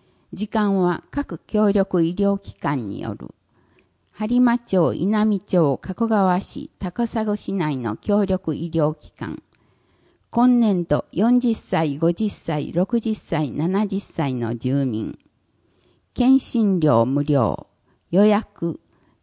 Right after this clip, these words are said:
協力医療機関に電話で予約の上受診してください。対象者には個別に通知しています。子宮がん個別検診。通年、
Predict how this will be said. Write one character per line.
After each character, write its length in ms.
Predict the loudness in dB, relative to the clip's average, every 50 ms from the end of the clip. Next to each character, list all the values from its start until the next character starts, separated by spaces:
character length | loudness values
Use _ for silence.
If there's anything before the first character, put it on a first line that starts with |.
| _ _
協 260 | 4 8 8 8 8
力 320 | 8 6 4 4 4 4 4
医 140 | 4 2 2
療 240 | 4 4 4 2 0
機 160 | -6 -14 -6
関 280 | -2 -2 0 0 0
に 180 | 0 -2 -2 0
電 240 | 0 2 2 4 4
話 180 | 4 2 2
で 140 | 2 2 4
予 120 | 4 6 6
約 320 | 4 4 0 _ -4 -2
の 200 | -2 0 0 0
上 160 | -2 -2 -4
受 200 | -4 -4 -6 -6
診 280 | -4 -2 0 0 0 0
し 100 | -4 -6
て 120 | -8 -8
く 140 | -8 -8 -8
だ 120 | -8 -8
さ 220 | -8 -8 -10 -12 -12
い。 100 | -12 -14 -16 -20 _ _ _ _ _ _ _ _ _ _ _ _ _ -4 0
対 200 | 2 2 2 2
象 280 | 2 2 2 2 2
者 220 | 2 0 0 0 2
に 120 | 2 2
は 160 | 0 0 -2
個 160 | -2 0 4
別 300 | 6 6 6 4 4 0
に 140 | 0 0 0
通 240 | -2 -2 -4 -4 -4
知 160 | -4 -8 -16
し 100 | -16 -14
て 140 | -6 -4 -4
い 120 | -4 -4
ま 160 | -6 -10 -12 -12
す。 320 | -16 -20 -20 -20 -20 _ _ _ _ _ _ _ _ _ _ _ _ _ _ _ _ _ _ _ _
子 220 | -16 -16 -16 -8 _ 4
宮 180 | 6 6 6
が 160 | 4 4 2 2
ん 100 | 0 -2
個 160 | 0 2 4
別 300 | 4 4 2 0 -6 -8
検 340 | -2 0 0 2 0 -2 -6
診。 320 | -12 -14 -12 -12 -12 -12 _ -20 _ _ _ _ _ _ _ _ _ _ _ _ _ _ _ _ _ _ _ _
通 300 | -2 2 4 4 6 4
年、 400 | 4 2 2 2 0 0 -2